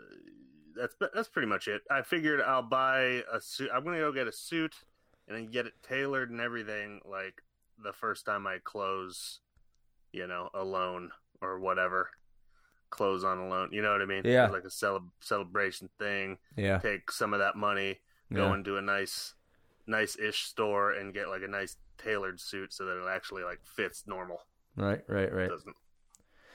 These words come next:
Speaker 1: make my shoulders look weird.
Speaker 2: No, I was, I was telling Jackie over dinner.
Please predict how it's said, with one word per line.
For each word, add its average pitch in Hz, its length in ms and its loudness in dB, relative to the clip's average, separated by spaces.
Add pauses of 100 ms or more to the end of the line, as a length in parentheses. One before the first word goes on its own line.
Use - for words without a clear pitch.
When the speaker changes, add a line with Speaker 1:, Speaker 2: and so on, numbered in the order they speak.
(180)
Speaker 1:
make 98 260 0
my 92 160 0
shoulders 92 440 -4
look 92 200 -6
weird. 95 280 -2 (420)
Speaker 2:
No, 139 400 10
I 135 60 4
was, 131 160 6
I 131 60 6
was 127 120 6
telling 123 240 8
Jackie 113 360 8
over 101 160 4
dinner. 104 340 4